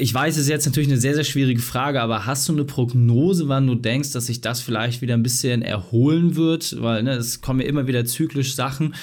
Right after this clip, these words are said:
ähm, die, die es schwieriger machen, aber die es auch, ähm, letzten Endes wieder beleben. Hast du da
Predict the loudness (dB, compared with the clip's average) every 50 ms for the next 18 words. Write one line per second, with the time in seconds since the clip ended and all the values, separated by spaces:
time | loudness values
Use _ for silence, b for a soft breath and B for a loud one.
0 | B B B B B B B 0 2 4 4 4 4 4 4 2 2 2 2 2
1 | 2 0 0 -2 -2 0 0 2 2 2 2 4 2 2 2 0 -2 -4 -4 -2
2 | -2 0 0 0 2 2 2 0 0 0 -2 -4 -4 -4 -6 -6 -6 -4 -2 -2
3 | -2 -2 -2 -2 -2 0 0 0 0 0 0 0 0 0 0 0 2 2 2 2
4 | 2 0 0 0 -2 -2 -2 0 0 0 0 0 0 -2 -2